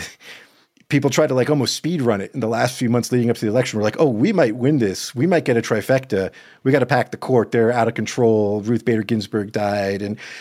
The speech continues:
and, and, and all that tr-, all that stuff is true, but it's like, I mean, to be fair, to, to be honest, we didn't do the work.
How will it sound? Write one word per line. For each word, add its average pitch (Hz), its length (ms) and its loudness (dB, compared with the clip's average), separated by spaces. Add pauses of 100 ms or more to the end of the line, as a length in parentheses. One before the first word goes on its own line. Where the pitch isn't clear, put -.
(100)
and, 143 200 2
and, 185 180 4
and 196 120 0
all 226 140 4
that 226 140 0
tr-, - 220 -10 (220)
all 190 80 2
that 185 100 -2
stuff 185 240 -2
is 131 120 -2
true, 165 400 0
but 127 180 4
it's 120 120 -2
like, 120 260 0 (500)
I 156 60 0
mean, 135 240 2
to 139 140 0
be 139 180 2
fair, 143 640 0
to, 135 160 0
to - 220 -2
be 131 160 0
honest, 147 580 0 (220)
we 139 100 -6
didn't 180 280 0
do 175 120 2
the 147 80 4
work. 120 480 0